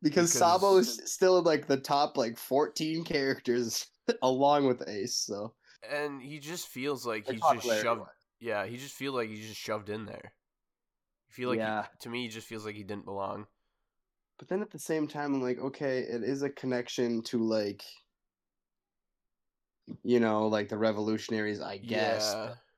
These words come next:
Speaker 1: Could be an ass pull. I don't know.
Speaker 2: Seemed like an ass pull to me.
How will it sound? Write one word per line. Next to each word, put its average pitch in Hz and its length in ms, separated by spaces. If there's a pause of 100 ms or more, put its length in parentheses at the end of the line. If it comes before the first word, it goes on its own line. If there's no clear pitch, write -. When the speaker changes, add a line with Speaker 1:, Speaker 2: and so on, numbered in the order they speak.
(400)
Speaker 1:
Could 139 180
be 127 120
an 117 80
ass 110 280
pull. 101 360 (100)
I 104 140
don't 101 140
know. 92 200 (320)
Speaker 2:
Seemed 123 400
like 107 200
an 101 80
ass 104 320
pull 101 260
to 98 60
me. 98 520